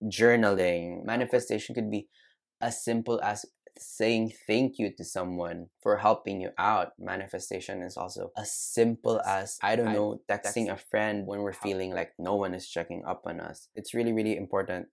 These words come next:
Speaker 1: to see that manifestation is an opportunity to be kind, and manifestation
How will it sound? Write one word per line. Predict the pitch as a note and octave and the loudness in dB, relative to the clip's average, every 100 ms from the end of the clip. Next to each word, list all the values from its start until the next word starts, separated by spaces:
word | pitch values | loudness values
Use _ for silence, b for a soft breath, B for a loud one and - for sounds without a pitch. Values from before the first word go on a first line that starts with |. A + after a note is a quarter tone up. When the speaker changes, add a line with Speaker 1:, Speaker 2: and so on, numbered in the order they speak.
| _ | _
Speaker 1:
to | G2 | -8
see | - G2+ F#2 | -6 -4 -4
that | F2+ E2+ E2+ - | -2 -2 -4 -4
manifestation | G2 A2 A2+ G#2+ F#2 G2 F#2+ F#2+ | 0 2 0 -2 -4 -4 -2 -4
is | F2+ F#2+ | -4 -6
an | - | -2
opportunity | F2+ - F#2 - F2 F2 F#2 - | -2 0 -4 -6 -8 -8 -12 -10
to | F2+ | -8
be | F#2+ G2 - | -8 -8 -2
kind, | F2 F2 E2+ F2 F2 | 0 0 -4 -8 -10
and | F#2 F#2 | -8 -6
manifestation | F2 F2+ F2+ F2 - F2+ E2+ F2 F2 | -4 -4 -4 -8 -8 -8 -6 -8 -8